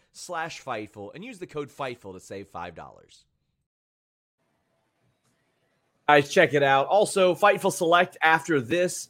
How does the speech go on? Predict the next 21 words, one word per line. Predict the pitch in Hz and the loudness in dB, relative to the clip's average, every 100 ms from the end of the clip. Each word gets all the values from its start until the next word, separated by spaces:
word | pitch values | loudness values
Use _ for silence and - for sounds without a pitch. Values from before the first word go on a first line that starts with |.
| - | -10
gonna | 156 | -6
be | 143 | -4
giving | 131 139 139 | -2 -2 -2
you | 135 131 | -4 -2
a | 117 117 | 0 0
background | 98 143 123 - 135 123 120 117 | 2 0 -2 -2 0 0 -4 -8
tour | 127 110 104 101 85 _ _ _ _ _ _ 127 | -6 -2 -2 -4 -8 _ _ _ _ _ _ -10
of | 113 | -6
my | 110 | -6
studio | - 143 120 117 | -4 -2 2 2
as | 107 104 | 2 0
there | 117 | 0
is | 117 110 | 0 0
no | 117 | -4
list | 107 117 - 120 | 0 -2 -2 -2
goes | 110 110 | -2 0
on, | 120 104 | -2 -2
but | 98 - | -6 -12
subscribe | 113 - 123 113 | -12 -2 0 0
at | 104 - | -2 -4
fightfulselect | 123 113 - 110 - 113 107 | -4 -4 -8 -14 -6 -4 -4